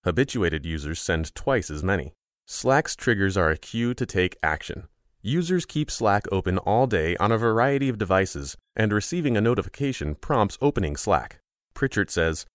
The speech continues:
"It becomes a way of saying to your coworkers, 'I am at work and I am available.'" The company has focused on making Slack easy to use when on the go. Slack user James Gill said, "I personally have found myself catching up on things much more from my phone now than I ever did before."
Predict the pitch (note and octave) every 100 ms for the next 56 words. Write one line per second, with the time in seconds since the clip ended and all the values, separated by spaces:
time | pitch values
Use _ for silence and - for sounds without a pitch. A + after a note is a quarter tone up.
0 | - A#2+ - A#2+ C#3+ D#3+ E3 C3 G2+ F2+
1 | - G#2+ A2+ B2+ A2 G#2 A2 - F#2+ D#2+
2 | D2+ D#2 D2+ - - G2 C3 C#3+ D3 G#2+
3 | A#2 E2 - - - F#2+ G#2+ G#2+ - A#2+
4 | G2 F2 G#2+ D#2+ C2 - _ _ _ _
5 | _ - F2 - D3 C#3+ B2 G2+ G2 -
6 | D#3 A2+ - F#2 G2 A2 G2 - A2 F2+
7 | F#2+ A2+ C3+ D3+ C#3+ A#2+ G2 F#2 F2 E2
8 | E2+ E2 F2+ D#2+ G1+ _ _ _ - -
9 | G#2+ G2+ F#2 G2 F2 E2 G#2 G#2+ G2 D#2
10 | A2+ A#2+ - D#2 C#2+ - _ - G#2 F#2+
11 | - C3+ A#2+ E2 D#2 D2+ F#2 F2 E2+ E2
12 | - F2 - A2+ - G2+ A#2 D#2 D#2 -
13 | D#2 D#2+ A2+ C3 - A#2 B2 G#2 E2+ E2
14 | C3 C#3+ F#2 C#2+ C#2+ E2 E2+ - A2 E2+
15 | C#2 C#2+ - - F2+ -